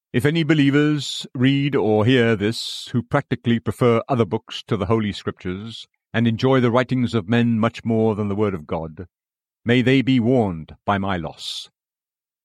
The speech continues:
I shall consider this book to have been the means of doing much good, if, through it, some of his people no longer neglect the Holy Scriptures, but give them that preference which they have given to the writings of men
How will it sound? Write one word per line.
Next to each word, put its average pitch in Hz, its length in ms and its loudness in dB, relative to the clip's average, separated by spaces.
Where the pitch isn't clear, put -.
I 113 140 0
shall 135 160 0
consider 127 480 0
this 120 160 0
book - 420 -4
to 117 120 0
have 107 120 0
been 127 180 0
the 123 80 2
means 120 400 2
of 95 140 -2
doing 113 240 2
much - 260 -2
good, - 380 -6
if, - 300 -2
through 127 220 0
it, 120 220 -2
some 131 220 0
of 101 60 0
his 120 160 0
people 117 420 0
no 117 140 4
longer 117 340 2
neglect 92 480 -4
the - 60 -4
Holy 107 240 0
Scriptures, - 580 -4
but - 160 -4
give 127 160 2
them 113 220 0
that 131 260 0
preference - 680 -6
which 127 160 0
they 123 140 2
have 101 120 0
given 117 280 2
to 110 100 -2
the 95 140 -2
writings 104 400 0
of 90 120 -4
men 98 380 0